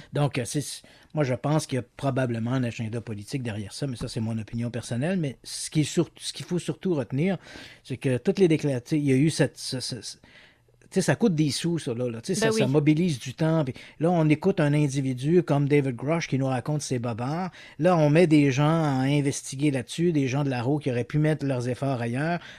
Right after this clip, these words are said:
Speaker 1: pour finalement découvrir que c'est un dead end. Partout où est-ce qu'on est allé vérifier, on n'a pas trouvé de gens qui avaient été tués par le gouvernement. On n'a pas trouvé de, d'organi-, on n'a pas trouvé de multinationales dans le domaine de l'aéronautique qui ont été impliquées dans de la rétro-ingénierie sur des soucoupes volantes.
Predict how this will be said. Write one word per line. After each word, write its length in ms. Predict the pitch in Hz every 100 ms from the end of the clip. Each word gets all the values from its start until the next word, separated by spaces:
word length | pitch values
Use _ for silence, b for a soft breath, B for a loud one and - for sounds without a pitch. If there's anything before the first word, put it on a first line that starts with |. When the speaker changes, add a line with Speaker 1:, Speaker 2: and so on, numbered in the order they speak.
| -
Speaker 1:
pour 120 | 110
finalement 360 | 147 143 151
découvrir 520 | 156 131 127 117 156 -
que 80 |
c'est 200 | 120 135
un 100 | 131
dead 300 | 117 131 139
end. 200 | 131 143
Partout 320 | 143 143 - 190
où 100 | 151
est-ce 100 | -
qu'on 160 | 131
est 140 | 131 131
allé 180 | 123
vérifier, 560 | 135 123 113 110 127 147 B B B
on 80 | 117
n'a 80 | 117
pas 160 | 170
trouvé 420 | 156 - 139 139
de 140 | 139 117
gens 180 | 135 139
qui 80 |
avaient 140 | 120 120
été 180 | 113 113
tués 280 | - 127
par 120 | 135 113
le 120 | 113
gouvernement. 560 | 120 120 120 117 104 117
On 80 |
n'a 80 | 123
pas 100 | 147
trouvé 320 | 147 135 127
de, 160 | 135 120 B B B
d'organi-, 540 | 127 123 127 127 131 127
on 100 | 131
n'a 80 |
pas 120 | 139 165
trouvé 360 | - 139 156
de 140 | 135 120
multinationales 1120 | 139 151 - 170 151 - 143 127 131 147 139
dans 100 | 123
le 60 |
domaine 320 | 117 123 135 135
de 60 |
l'aéronautique 800 | 123 123 110 123 117 - 139 147 B B B B B _ _ _ -
qui 100 | 143
ont 40 |
été 260 | 135 147 143
impliquées 380 | - 120 160 151
dans 140 | 123
de 60 | 117
la 100 | 117
rétro-ingénierie 800 | 135 - 147 120 135 131 120 135
sur 160 | -
des 120 | 120 120
soucoupes 280 | 127 120
volantes. 540 | 117 113 113 120 127